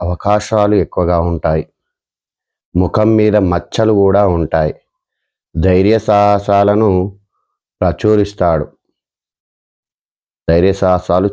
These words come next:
చాలా ఉంటాయి. జాతకునికి వైదవ్య అవకాశం కూడా ఉంటుంది. లగ్నంలో గిట్లా రాహు ఉన్నట్టయితే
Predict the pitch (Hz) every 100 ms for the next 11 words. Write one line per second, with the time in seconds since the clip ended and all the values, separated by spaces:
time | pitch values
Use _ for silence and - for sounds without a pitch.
0 | - 80 90 90 85 80 80 64 - _
1 | _ _ _ _ _ - 78 90 92 117
2 | 113 107 101 110 90 87 85 92 101 107
3 | 110 107 87 90 - 98 - 95 85 87
4 | 87 101 87 78 80 78 78 76 85 90
5 | 95 95 90 87 - 82 78 82 85 90
6 | 85 85 82 85 85 90